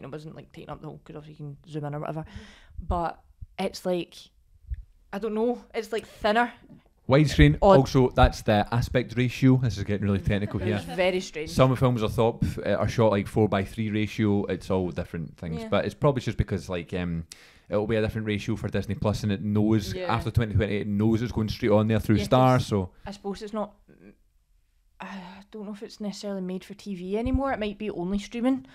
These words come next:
Speaker 1: whereas it used to come out on T V, I presume.
Speaker 3: it's, like, made for Disney Plus.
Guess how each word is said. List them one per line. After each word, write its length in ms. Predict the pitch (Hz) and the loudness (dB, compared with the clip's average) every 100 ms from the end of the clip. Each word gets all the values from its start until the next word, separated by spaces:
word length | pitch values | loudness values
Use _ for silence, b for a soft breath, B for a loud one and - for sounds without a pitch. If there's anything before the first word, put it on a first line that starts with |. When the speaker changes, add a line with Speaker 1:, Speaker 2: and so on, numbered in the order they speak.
| B - | B 0
Speaker 1:
whereas 220 | 202 190 | 0 0
it 80 | 170 | -6
used 240 | 175 - | -10 -10
to 60 | 180 | -6
come 180 | 190 | -2
out 100 | 175 | -2
on 80 | 170 | -2
T 160 | - 180 | -6 -4
V, 160 | 170 | -4
I 40 | 196 | -4
presume. 300 | - 208 220 | -6 -2 0
Speaker 3:
it's, 140 | 104 | 0
like, 140 | 110 104 | 0 0
made 240 | 104 104 | 0 0
for 200 | - 98 | 0 0
Disney 280 | 90 92 101 | 0 -4 -2
Plus. 180 | 107 | -2